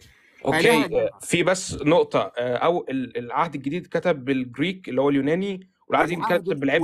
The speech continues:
Speaker 2: والعهد القديم اتكتب السبعينية بالجريك برضه.
Speaker 1: بس
Speaker 2: أيوه.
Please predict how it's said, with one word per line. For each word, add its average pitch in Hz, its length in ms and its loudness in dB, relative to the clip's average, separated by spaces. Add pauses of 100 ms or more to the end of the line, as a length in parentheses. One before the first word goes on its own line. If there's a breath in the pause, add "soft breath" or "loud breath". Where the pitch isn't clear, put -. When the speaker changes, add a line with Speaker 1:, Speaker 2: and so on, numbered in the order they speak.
(100)
Speaker 2:
والعهد 208 400 -8
القديم 190 520 -4
اتكتب 202 540 -6 (160)
السبعينية 170 760 -4
بالجريك 151 640 -4
برضه. 117 360 -12
Speaker 1:
بس 127 220 4
Speaker 2:
أيوه. 143 200 -4